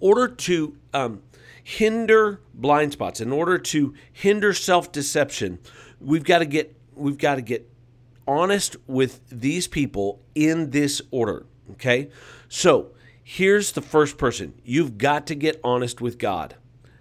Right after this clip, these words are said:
Now, I know some of you listening to this podcast may not be, uh, believers, but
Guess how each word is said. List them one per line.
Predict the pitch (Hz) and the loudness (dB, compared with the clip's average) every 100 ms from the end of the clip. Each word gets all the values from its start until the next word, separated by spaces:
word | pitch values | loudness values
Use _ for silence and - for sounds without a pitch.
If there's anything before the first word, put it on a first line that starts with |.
| - _ - | -20 _ -2
Now, | 120 | 2
I | 127 | 4
know | 147 139 | 4 4
some | 123 151 | 2 0
of | 151 139 | 0 2
you | 131 123 | 2 2
listening | 127 127 120 | 0 0 -2
to | |
this | 110 | -2
podcast | - 123 113 101 92 110 | 0 -2 0 -4 -4 -2
may | 117 | 0
not | 120 110 95 | 0 -2 -4
be, | 110 101 98 - - | -4 -6 -8 -18 -10
uh, | 104 98 | -6 -6
believers, | - 107 110 113 87 82 - | -4 -4 0 -2 -4 -10 0
but | 117 - | 0 0